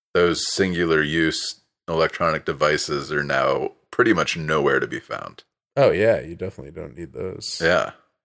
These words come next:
Speaker 2: You got it all.
Speaker 1: It's just one of those things you look back and you're like, "Oh, yeah.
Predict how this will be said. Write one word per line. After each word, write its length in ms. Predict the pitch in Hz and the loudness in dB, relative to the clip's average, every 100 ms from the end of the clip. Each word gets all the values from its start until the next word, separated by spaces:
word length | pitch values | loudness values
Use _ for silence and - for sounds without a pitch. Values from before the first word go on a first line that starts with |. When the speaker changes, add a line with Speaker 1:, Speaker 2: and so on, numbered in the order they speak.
| _ _ | _ _
Speaker 2:
You 80 | _ | _
got 140 | 67 | -8
it 140 | 80 85 | -6 -2
all. 300 | 104 107 - _ _ _ _ _ | 0 0 -2 _ _ _ _ _
Speaker 1:
It's 140 | - - | -12 -8
just 500 | 78 - - - - | -6 -6 -8 -10 -4
one 140 | 85 | -2
of 80 | 85 | 2
those 240 | 80 80 | 2 2
things 360 | - 87 76 73 | 0 0 0 -4
you 80 | 78 | 0
look 180 | 80 - | -2 2
back 280 | 85 80 - | 2 2 -2
and 100 | 78 | -4
you're 120 | 85 | -2
like, 180 | 82 - | -2 0
"Oh, 200 | 180 185 | 2 4
yeah. 480 | 185 214 - 123 | 4 4 2 0